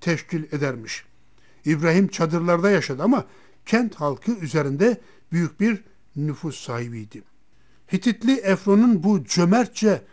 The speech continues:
davranışına şaşırıyoruz. Günümüzden binlerce yıl önce insanların daha acımasız, daha barbar olduklarını sanmış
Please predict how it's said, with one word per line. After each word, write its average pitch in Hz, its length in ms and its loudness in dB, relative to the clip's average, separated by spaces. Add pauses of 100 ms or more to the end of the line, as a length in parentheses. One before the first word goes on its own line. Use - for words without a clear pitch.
(320)
davranışına 160 600 2
şaşırıyoruz. 139 800 -6 (680)
Günümüzden 160 720 2
binlerce 180 560 4
yıl 170 300 -2
önce 185 360 6
insanların 165 760 0
daha 170 220 0
acımasız, 165 640 -2 (400)
daha 156 280 0
barbar 156 480 0
olduklarını 156 760 0 (260)
sanmış 156 680 -2